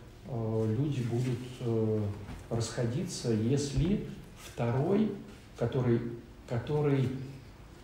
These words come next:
начинает всё, не при-, э, как сказать, не применит каких-то, э, важных аспектов, вот о которых я бы щас поговорил. То есть как не разойтись?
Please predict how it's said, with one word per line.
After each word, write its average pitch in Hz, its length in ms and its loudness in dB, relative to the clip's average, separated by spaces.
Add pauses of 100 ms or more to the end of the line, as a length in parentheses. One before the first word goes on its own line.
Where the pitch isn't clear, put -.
(120)
начинает 123 680 4
всё, 101 340 2 (400)
не 139 260 4
при-, 131 420 2
э, 123 200 0
как 117 120 -4
сказать, 110 260 -2
не 143 120 6
применит 143 600 4 (440)
каких-то, 127 920 2 (420)
э, 107 280 0
важных 127 420 4
аспектов, 110 480 -4 (100)
вот - 140 -6
о 117 60 0
которых 139 360 0
я 123 60 0
бы 107 80 0
щас - 180 -2
поговорил. 113 500 0
То 95 100 -6
есть - 120 -2
как 180 180 0
не 135 80 6
разойтись? 117 640 2